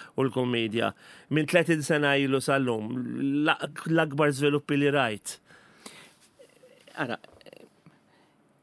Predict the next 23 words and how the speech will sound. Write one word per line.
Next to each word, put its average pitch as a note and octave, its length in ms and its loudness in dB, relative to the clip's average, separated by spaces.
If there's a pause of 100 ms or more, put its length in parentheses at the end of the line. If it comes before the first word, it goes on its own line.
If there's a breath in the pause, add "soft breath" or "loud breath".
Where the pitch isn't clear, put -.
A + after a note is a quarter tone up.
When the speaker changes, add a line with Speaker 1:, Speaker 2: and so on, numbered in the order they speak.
Speaker 2:
bħala, F3 260 8 (160)
bħala D3+ 320 0
filmati, C#3 760 2 (160)
bħala A#2+ 380 -4
editing, B2 840 -2
bħala A2+ 320 -6
kwalità A2+ 400 0
ta' G#2+ 160 -8
stampa, A#2+ 640 -6
bħala A2 320 -8
sound, B2 540 -2 (540 soft breath)
tiebu D#3+ 440 4
immens. D#3 600 -2
Speaker 1:
Mhm. A#2+ 380 -2 (180)
Speaker 2:
Ħafna C3 400 -2
differenti G#2+ 580 -4
minn G#2+ 320 -2
qegħdin G#2 560 -4
ngħidu G#2+ 300 0
għoxrin, G#2+ 340 -2
tletin G#2 380 -8
sena G2+ 320 -8
ilu. G#2 320 -8